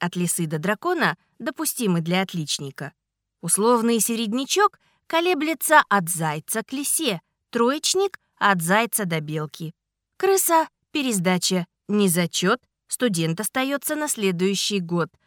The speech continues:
Больше трех незачетов — исключение.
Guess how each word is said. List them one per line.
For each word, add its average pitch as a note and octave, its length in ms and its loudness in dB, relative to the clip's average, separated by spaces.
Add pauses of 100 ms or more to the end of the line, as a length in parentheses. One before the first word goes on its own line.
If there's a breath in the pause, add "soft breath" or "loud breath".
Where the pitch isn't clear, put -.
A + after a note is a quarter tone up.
(240)
Больше F3 520 2
трех A#3+ 380 0
незачетов — C#4 880 -2 (320)
исключение. D#3+ 920 -2